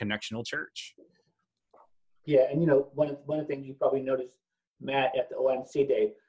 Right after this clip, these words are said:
Speaker 2: Oklahoma City University does these days to invite students to come and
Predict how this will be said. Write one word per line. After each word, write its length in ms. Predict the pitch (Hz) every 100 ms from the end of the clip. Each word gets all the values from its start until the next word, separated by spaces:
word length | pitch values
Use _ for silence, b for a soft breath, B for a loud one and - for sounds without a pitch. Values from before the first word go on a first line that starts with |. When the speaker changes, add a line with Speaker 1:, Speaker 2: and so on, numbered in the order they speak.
| b -
Speaker 2:
Oklahoma 380 | 151 165 156 143
City 220 | - 156
University 500 | 135 127 139 139 117
does 320 | 110 120 117
these 220 | 117 107 104
days 320 | 110 120 117
to 80 | 113
invite 320 | 107 120 -
students 380 | - 120 113 110
to 60 | -
come 240 | 120 117
and 180 | 107